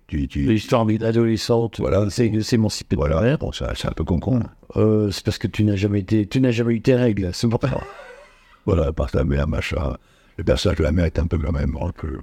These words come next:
Speaker 2: Ah, caricatural, tu veux dire.
Speaker 1: Oui, c'est ça. Donc, c'est-à-dire que déjà, on sentait que le message contaminait l'histoire. Nous sommes bien d'accord. Carrie a c'est la méchante, euh, cato intégriste, euh, qui fait du mal à sa fille, et cetera.
Speaker 2: Oui,
Speaker 1: Voilà.
Speaker 2: mais il y a des
Speaker 1: Ouais.
Speaker 2: très jeunes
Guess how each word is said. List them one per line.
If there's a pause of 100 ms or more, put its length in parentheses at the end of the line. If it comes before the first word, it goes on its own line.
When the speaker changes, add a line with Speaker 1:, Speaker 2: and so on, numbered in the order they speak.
(120)
Speaker 2:
Ah,
caricatural,
tu
veux
dire.
Speaker 1:
Oui,
c'est
ça.
Donc,
c'est-à-dire
que (260)
déjà,
on
sentait
que
le
message
contaminait
l'histoire. (280)
Nous
sommes
bien
d'accord.
Carrie
a (320)
c'est
la
méchante,
euh, (160)
cato
intégriste,
euh,
qui
fait
du
mal
à
sa
fille,
et
cetera.
Speaker 2:
Oui,
Speaker 1:
Voilà.
Speaker 2:
mais
il
y
a
des
Speaker 1:
Ouais.
Speaker 2:
très
jeunes